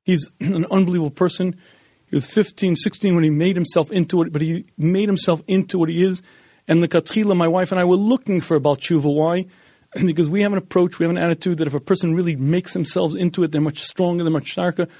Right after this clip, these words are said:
So clearly to me, personally, it's not a chesaron, it's not a lack to call someone a Baal Tshuva.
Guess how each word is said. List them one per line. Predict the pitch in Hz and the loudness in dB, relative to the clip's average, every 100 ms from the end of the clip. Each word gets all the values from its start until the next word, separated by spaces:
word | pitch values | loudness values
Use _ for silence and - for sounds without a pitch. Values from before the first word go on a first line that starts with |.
| _ - | _ -2
So | 180 | -2
clearly | - 220 233 226 190 | 0 0 2 2 0
to | - | 0
me, | 175 202 190 147 160 160 _ _ _ | 2 2 4 2 0 -4 _ _ _
personally, | - 226 226 - 160 139 139 147 - _ _ - | -4 -2 0 2 2 2 0 -2 -8 _ _ -4
it's | 151 170 | -2 0
not | 180 196 | 2 2
a | 190 165 | 0 -2
chesaron, | - - - 202 185 156 143 | -2 -2 0 0 2 2 0
it's | - | -2
not | 180 | 0
a | 170 | 2
lack | 180 170 | 0 -2
to | - | -6
call | - 175 | -2 -2
someone | 151 160 143 | 0 -2 0
a | |
Baal | 156 | -2
Tshuva. | - 180 139 | -2 -4 -6